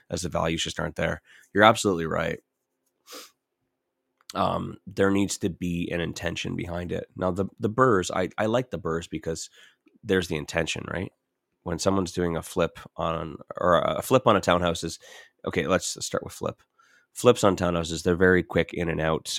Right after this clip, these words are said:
affordable, you know what I mean? There's always people buying townhouses. And for someone who wants to,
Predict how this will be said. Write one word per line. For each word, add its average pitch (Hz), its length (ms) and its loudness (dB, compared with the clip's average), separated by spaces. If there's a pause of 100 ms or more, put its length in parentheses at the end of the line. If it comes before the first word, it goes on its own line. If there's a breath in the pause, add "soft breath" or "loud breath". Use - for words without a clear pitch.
affordable, 76 760 -2 (140)
you 85 80 -6
know 82 80 0
what 78 60 -2
I 78 40 -4
mean? 85 280 -4
There's 87 140 0
always 90 280 4
people 87 220 -4
buying 76 260 0
townhouses. - 580 -6 (440 loud breath)
And 87 400 0
for 101 140 -2
someone 107 380 2
who 95 160 0
wants 85 600 -2 (1600 soft breath)
to, 87 720 2